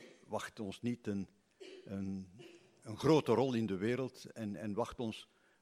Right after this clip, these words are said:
wat, eh, Gide-, Gideon Rachman noemt de Easternization of the world.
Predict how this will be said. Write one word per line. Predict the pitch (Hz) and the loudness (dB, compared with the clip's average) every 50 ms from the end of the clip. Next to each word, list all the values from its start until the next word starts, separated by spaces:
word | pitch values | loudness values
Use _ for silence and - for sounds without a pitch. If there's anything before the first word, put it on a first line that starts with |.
| _ _ _ _ _ | _ _ _ _ _
wat, | - - 101 113 113 - - - - | -8 -2 0 0 0 0 -4 -6 -4
eh, | 101 101 101 98 98 87 76 | 0 2 2 2 2 0 0
Gide-, | 95 107 113 107 107 - - - | 0 0 2 2 0 -2 -4 -2
Gideon | - 123 110 107 98 98 101 98 90 | -2 0 2 2 4 4 4 4 4
Rachman | 95 110 - - 117 107 98 95 95 | 2 0 0 0 0 2 2 4 4
noemt | 107 113 110 101 - - - 110 104 92 | 4 4 4 2 0 -4 -8 -6 -4 -4
de | 104 101 - _ - | -4 -4 -6 _ -6
Easternization | 175 160 131 - - - 123 104 113 117 110 113 - - 127 117 107 - - 101 82 80 - _ _ _ _ _ _ _ _ _ _ | -4 -2 -2 -2 -2 -2 -2 -2 -2 -2 -2 -2 0 2 2 4 4 2 0 -2 -4 -8 -12 _ _ _ _ _ _ _ _ _ _
of | - - 107 85 | -10 -8 -8 -6
the | 92 98 | -4 -2
world. | 92 104 101 98 90 95 - - - | -2 -2 -2 -2 -4 -8 -12 -18 -20